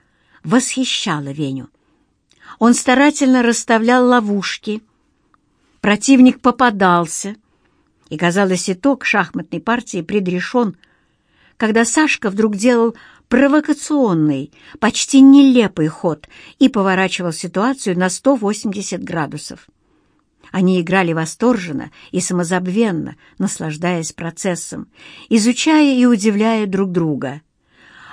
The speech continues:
Они намного превосходили своих ровесников в мастерстве. Но мальчишек объединяли не только шахматы.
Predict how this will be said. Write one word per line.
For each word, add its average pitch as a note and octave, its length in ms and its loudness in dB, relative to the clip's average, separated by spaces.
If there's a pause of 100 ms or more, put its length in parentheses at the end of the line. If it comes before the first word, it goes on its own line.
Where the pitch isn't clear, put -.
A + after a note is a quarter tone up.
Они G3+ 220 6
намного C4 520 6
превосходили C4+ 800 2
своих B3 380 0
ровесников A3+ 760 0
в G#3 60 -4
мастерстве. G3+ 800 -4 (1120)
Но F4 340 8
мальчишек C4+ 800 2 (240)
объединяли G3 760 0
не F#3+ 200 -2
только C4 400 -2
шахматы. - 680 -6